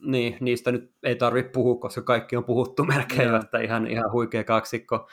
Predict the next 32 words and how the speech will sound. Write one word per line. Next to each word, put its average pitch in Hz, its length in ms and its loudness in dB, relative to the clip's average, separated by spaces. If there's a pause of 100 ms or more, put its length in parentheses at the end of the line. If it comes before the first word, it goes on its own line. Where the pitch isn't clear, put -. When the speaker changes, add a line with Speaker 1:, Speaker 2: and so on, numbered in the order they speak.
(220)
Speaker 2:
Ny- 175 200 0
Speaker 1:
Keiler 135 300 4
Yamamoto 123 640 0
on 117 200 0
mielenkiintoinen 113 800 0
nimi, 113 320 -2
oli 117 260 -2
ihan 110 220 -6
hyvä 120 220 -2
viime 117 260 0
kaudella 104 480 2
jo, 104 80 0
ja 104 180 0 (220)
no, 117 340 -6
nyt 113 180 -10
kun - 200 -20
Puljujärvellä 123 500 2
on 123 80 0
se 123 80 -14
paikka 117 400 2
loistaa, 113 500 0
ja 98 160 -2 (920)
tulisiko 147 220 0
sieltä 135 180 -4
se - 60 -16
kaksikymmentäviisi 135 640 0
maalia? 101 320 -2 (800)
Speaker 2:
Mä 185 180 0
väitän, 131 420 4
että - 140 -12 (280)
tulee. 104 360 -8 (1400)
Mä 165 160 6